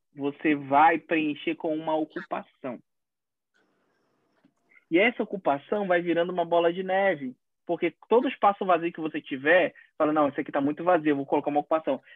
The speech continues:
Mas se você escrever, "Acabei esse, agora eu vou fazer esse", ajuda a vo-, a, ajuda a gente a fa-, a fazer, sabe o quê? A aprender a dizer não.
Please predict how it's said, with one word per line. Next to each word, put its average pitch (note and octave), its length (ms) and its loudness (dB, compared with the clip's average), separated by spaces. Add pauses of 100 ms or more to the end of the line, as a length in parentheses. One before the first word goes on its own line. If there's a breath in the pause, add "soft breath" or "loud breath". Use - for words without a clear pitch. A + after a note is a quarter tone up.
Mas E3 160 -4
se F3+ 80 -4
você E3 280 -4
escrever, D#3+ 880 4 (640)
"Acabei C3 640 0
esse, - 340 -2
agora C#3 240 -2
eu C#3 60 0
vou C#3 100 -12
fazer B2+ 260 -4
esse", D#3+ 500 2 (560 loud breath)
ajuda F#3 400 4
a - 20 8
vo-, F#3+ 260 -4
a, E3 420 0
ajuda F#3 480 -2
a D#3 60 4
gente F#3+ 280 -8
a F#3 40 -10
fa-, - 200 -8 (120)
a C#3+ 220 0
fazer, D#3 240 -4
sabe C3+ 160 -8
o B2+ 60 -10
quê? F#3 340 0 (680)
A C#3+ 160 -4
aprender D3+ 680 -2 (100)
a D3 120 -4
dizer C#3+ 420 -4 (240)
não. C#3+ 460 0